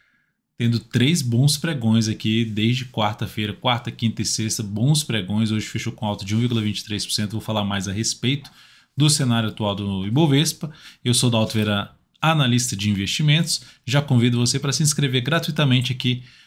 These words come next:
no canal, no nosso canal no YouTube, e aproveitar ao máximo todo o conteúdo, ficar antenado, deixando o sino das notificações para receber aí as notificações toda vez que tiver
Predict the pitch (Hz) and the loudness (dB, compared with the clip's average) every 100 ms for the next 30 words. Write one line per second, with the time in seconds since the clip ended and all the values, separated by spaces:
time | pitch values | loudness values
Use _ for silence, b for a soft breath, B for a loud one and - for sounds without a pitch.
0 | B B 147 156 190 185 - _ - 170 | B B 4 6 6 2 -4 _ 0 2
1 | 131 120 123 - B B B B _ 120 | 2 2 0 -8 B B B B _ 2
2 | 127 131 135 - 135 123 123 131 160 175 | 4 6 2 2 2 4 4 4 2 2
3 | 185 190 185 180 180 151 143 - 131 165 | 2 2 2 4 2 4 2 0 0 0
4 | 147 151 143 113 127 139 131 139 139 147 | 0 0 2 2 2 0 -2 -2 2 2
5 | 143 143 120 123 135 120 117 127 120 131 | 2 2 2 2 2 0 2 2 2 2
6 | 127 113 117 117 - 110 - 127 127 - | 2 2 0 -2 -6 -4 -2 -2 -2 0
7 | 123 123 143 120 123 120 113 113 113 120 | 0 0 -2 0 0 2 0 0 -2 -2
8 | - 123 - 123 - 202 202 139 143 - | -4 -6 -2 -4 -4 -4 0 0 0 -4
9 | 147 175 113 113 | -4 -2 -2 -4